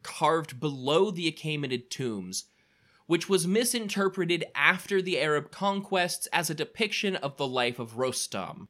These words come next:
a later legendary Iranian hero. In the time of Darius, though, those inscriptions would have been absent, as were the three nearly identical tombs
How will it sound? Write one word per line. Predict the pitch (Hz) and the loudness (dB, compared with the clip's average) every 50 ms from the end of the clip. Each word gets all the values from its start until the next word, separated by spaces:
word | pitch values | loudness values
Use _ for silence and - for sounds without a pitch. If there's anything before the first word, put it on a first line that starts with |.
| _ | _
a | 143 147 | -2 -2
later | 147 151 170 175 185 175 175 185 180 165 | 0 4 6 8 8 8 8 6 2 2
legendary | 160 147 156 165 160 190 190 180 170 170 156 151 143 143 - | 2 4 4 4 4 4 2 2 2 4 4 4 4 4 0
Iranian | 135 131 123 117 113 117 110 107 104 104 104 | -2 -2 0 0 0 0 0 -2 -4 -6 -8
hero. | 101 - 113 107 87 76 67 - - - - _ _ _ _ _ _ _ _ _ _ _ | -6 -6 -6 -6 -4 -6 -8 -10 -12 -14 -18 _ _ _ _ _ _ _ _ _ _ _
In | - 175 185 | 0 0 2
the | 175 175 | 2 0
time | 170 - 175 214 220 240 240 | -2 0 0 2 2 2 2
of | 226 190 151 139 | 0 -2 -2 0
Darius, | 156 170 170 185 196 190 175 143 127 120 - - | 4 6 6 6 6 4 4 2 0 0 0 -4
though, | 120 113 98 90 90 90 87 - - _ _ _ _ _ - | -6 -6 -8 -8 -8 -10 -12 -14 -16 _ _ _ _ _ -2
those | - 170 190 196 185 | 2 4 6 6 4
inscriptions | 208 196 190 - - 185 175 - - - 160 156 156 139 | 4 0 0 0 0 0 0 0 0 -2 -2 -2 -2 0
would | 139 143 139 | 0 0 2
have | 139 139 120 - | 2 0 -2 -2
been | 117 110 | -4 -4
absent, | - 110 110 120 123 - - - 80 - - - - - _ _ _ _ _ _ _ _ _ _ - | 0 0 0 0 0 -2 -6 -8 -8 -10 -14 -16 -18 -20 _ _ _ _ _ _ _ _ _ _ 8
as | 151 196 226 220 202 190 | 8 8 8 6 4 2
were | 196 196 185 | 2 2 2
the | 190 175 | 2 -2
three | 180 - - 170 170 185 180 185 180 180 180 - - | -4 -6 -4 -2 0 0 0 0 0 -2 -4 -6 -6
nearly | 143 147 156 180 220 240 226 240 233 - - | -2 2 4 4 4 4 2 0 0 0 0
identical | 170 180 165 - - 170 175 190 196 208 196 202 - 180 170 | -2 -2 -4 -2 2 2 2 2 2 0 -4 -4 -4 -6 -6
tombs | - - - - 185 175 139 98 87 85 95 - - | -6 -6 -4 -2 0 0 -2 -4 -6 -8 -10 -10 -10